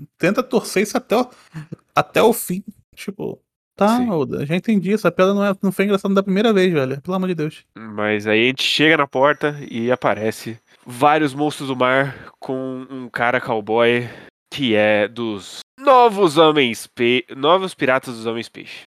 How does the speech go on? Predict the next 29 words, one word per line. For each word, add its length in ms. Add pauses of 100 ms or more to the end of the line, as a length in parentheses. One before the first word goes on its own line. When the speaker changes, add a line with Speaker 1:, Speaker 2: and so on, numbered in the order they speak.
(180)
Speaker 2:
que 160
vão 240
ser 480 (260)
os 200
inimigos 480
desse 200
arco. 380 (420)
<sighs> 60 (1040)
Speaker 1:
Então, 540 (140)
é... 720 (260)
é... 160 (720)
nesse 280
ponto 580 (400)
é 80
um 100
pouco 280
difícil 580 (140)
quando 200
você 160
está 200
relendo, 720 (400)
porque 220
até 260
aqui, 520
One 200
Piece, 440 (240)
toda 240
a 20
minha 720